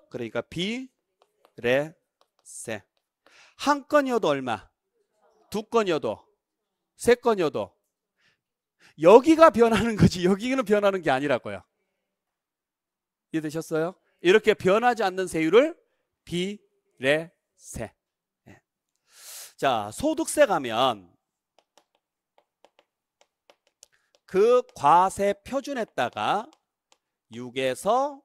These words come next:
사십오 프로 세율을 곱해서 세금을 계산합니다. 이렇게 갈 거예요. 요게 뭐예요? 세율. 세율.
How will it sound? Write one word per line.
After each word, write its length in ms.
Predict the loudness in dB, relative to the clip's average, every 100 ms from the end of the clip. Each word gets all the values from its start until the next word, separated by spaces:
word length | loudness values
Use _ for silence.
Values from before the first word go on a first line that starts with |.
| _
사십오 680 | -12 -4 -2 -4 -6 -6
프로 360 | -6 _ -6 -6
세율을 500 | -4 -8 -6 -6 -6
곱해서 720 | -8 -8 -6 -6 -2 -2 -2 -8 _ _ _ _
세금을 540 | -8 -4 -4 -6 -10
계산합니다. 840 | -8 -8 -8 -8 -8 0 2 0 -2
이렇게 260 | -6 -4
갈 140 | -8 -8
거예요. 320 | -10 -14 -14 _ _ _ _ _ _ _ _ _ -20 -20 _
요게 320 | -2 0 -2
뭐예요? 420 | -4 -2 0 0 -4 _ _ _ _ _ _ _ _ _ _ _ _
세율. 640 | -2 -2 0 0 -2 -4 _ _ _ _ _ _ _ _ _ _ _ _ _
세율. 560 | -12 -2 0 0 -4 -8